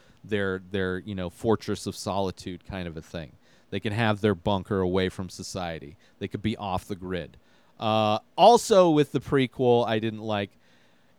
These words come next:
that, that makes the, the first one worse, is that the Chang family started in that first Western. But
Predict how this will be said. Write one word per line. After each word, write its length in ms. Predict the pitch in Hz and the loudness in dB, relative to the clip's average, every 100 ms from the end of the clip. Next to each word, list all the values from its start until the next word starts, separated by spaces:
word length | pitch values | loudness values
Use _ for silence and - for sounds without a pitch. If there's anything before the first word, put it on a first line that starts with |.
| _ _ _ _ - | _ _ _ _ -2
that, 260 | 123 131 - | 2 2 2
that 220 | 139 143 | 0 2
makes 340 | 147 139 - | 0 -2 -4
the, 380 | 123 127 123 120 | 0 4 4 2
the 160 | 113 127 | 0 -2
first 440 | - 180 180 - | 4 6 6 2
one 380 | 151 123 110 113 | 0 0 0 -2
worse, 540 | 120 135 110 101 - - | 2 4 2 -2 -10 -4
is 260 | 131 120 - | -2 0 2
that 320 | 131 120 - _ _ _ _ 113 | 4 4 2 _ _ _ _ -4
the 140 | 135 | -2
Chang 540 | 131 - 160 180 233 208 | -2 -2 -2 0 0 -2
family 680 | - 120 110 101 92 92 - _ _ - | 0 2 0 -2 -4 -6 -10 _ _ -14
started 840 | - - - 156 156 143 120 113 - _ | -10 2 8 8 8 4 2 -2 -14 _
in 260 | 139 131 127 | -4 -2 0
that 220 | 117 117 | 0 -2
first 480 | - 117 107 - 104 | -4 0 0 0 -4
Western. 640 | 104 113 107 - 90 85 - _ _ _ _ _ 139 | 0 0 -2 -6 -8 -10 -18 _ _ _ _ _ 0
But 280 | 165 160 160 | 4 4 2